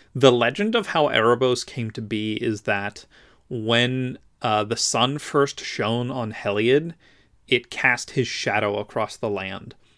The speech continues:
And Heliod was freaked out and banished the shadow to the underworld. And, uh, that shadow became Erebos. Uh, and, and, uh, so Heliod and Erebos have had this feud,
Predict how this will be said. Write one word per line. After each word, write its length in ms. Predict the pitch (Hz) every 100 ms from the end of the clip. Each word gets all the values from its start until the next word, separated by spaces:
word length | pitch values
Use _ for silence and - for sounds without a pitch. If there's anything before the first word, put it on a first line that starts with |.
| _ _
And 120 | 131
Heliod 380 | - 190 175 135
was 140 | 110 -
freaked 500 | - - 170 143 127
out 280 | 110 104 _
and 160 | 120 107 _
banished 580 | - 117 123 - - -
the 80 | 131
shadow 360 | - 117 104 101
to 140 | -
the 100 | 113
underworld. 560 | 110 113 101 104 107 - _ _ _ _ _
And, 280 | - 104 101 -
uh, 180 | 101 98
that 260 | 113 120
shadow 380 | - 127 117 120
became 540 | 104 - - 113 107
Erebos. 720 | 110 104 101 - - - - - _ _ - - -
Uh, 260 | 104 101
and, 320 | 123 107 101 -
and, 420 | 117 101 101 101 _ _ _ _ _ -
uh, 340 | 101 101 -
so 280 | - 135 117
Heliod 320 | 156 180 165
and 100 | 139
Erebos 400 | 127 123 123 -
have 140 | 113
had 160 | - 107
this 120 | 107
feud, 320 | - 95 101